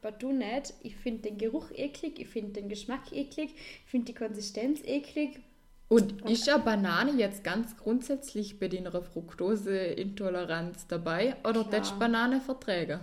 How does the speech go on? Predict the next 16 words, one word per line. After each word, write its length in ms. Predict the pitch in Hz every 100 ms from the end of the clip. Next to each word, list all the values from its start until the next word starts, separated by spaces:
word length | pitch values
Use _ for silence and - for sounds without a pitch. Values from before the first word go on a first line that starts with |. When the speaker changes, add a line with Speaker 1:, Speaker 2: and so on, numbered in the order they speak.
| 160
Speaker 1:
Nee, 380 | 202 190 196 -
ich 200 | - -
esse 180 | 196 202
halt, 120 | 190 - - - - - _ -
bei, 140 | 233 - - - -
bei 80 | 220
einer 160 | 214 214
Intoleranz 580 | 214 202 208 202 202 208
ist 140 | -
ja 60 | -
immer 200 | 214 202
so 100 | 202
klar 240 | 202 196
auf 160 | 202 202
und 180 | 202 -
ab, 300 | 214 -